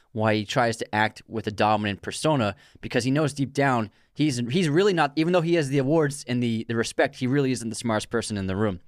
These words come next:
especially when Sean's in the room. He knows how much smarter Sean is than he is. And so I think he's always trying to make up for it with the way he behaves, trying to act like this larger-than-life figure, because he understands, "I am actually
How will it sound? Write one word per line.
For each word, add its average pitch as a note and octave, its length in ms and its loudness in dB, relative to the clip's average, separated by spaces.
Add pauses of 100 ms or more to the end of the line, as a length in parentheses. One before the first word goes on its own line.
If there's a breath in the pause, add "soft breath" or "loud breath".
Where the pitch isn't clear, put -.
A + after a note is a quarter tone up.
(120)
especially C3 400 -2
when G#2 140 -2
Sean's B2 440 0
in G2+ 60 -2
the F#2 80 -2
room. F#2 240 -2 (260 soft breath)
He B2 120 0
knows D#3+ 260 2
how B2+ 120 2
much A2 120 -2
smarter B2+ 320 2
Sean G#2+ 260 -2
is G#2 280 -4 (240 soft breath)
than G#2+ 100 -2
he D#3 300 2
is. - 260 -8 (320 soft breath)
And A#2 100 -4
so C#3+ 120 2
I C#3 40 2
think C#3+ 140 -4
he's D#3 160 -2
always D3+ 240 2
trying D3 240 2
to B2+ 160 2 (220 soft breath)
make C3 200 -2
up D3 140 2
for A2+ 240 0
it A2 100 -2
with A2+ 180 -2
the A2+ 60 -4
way A#2+ 200 2
he A#2 160 -6
behaves, A2 600 -2
trying A#2 280 0
to - 180 -4
act A#2 260 0
like A2 200 -2 (240 soft breath)
this - 180 -4
larger-than-life A2 720 0
figure, A2+ 560 -2 (400)
because B2+ 240 0
he C3+ 100 -2
understands, C#3+ 640 0 (400 soft breath)
"I C3 160 4
am C3+ 160 2
actually A2+ 560 -2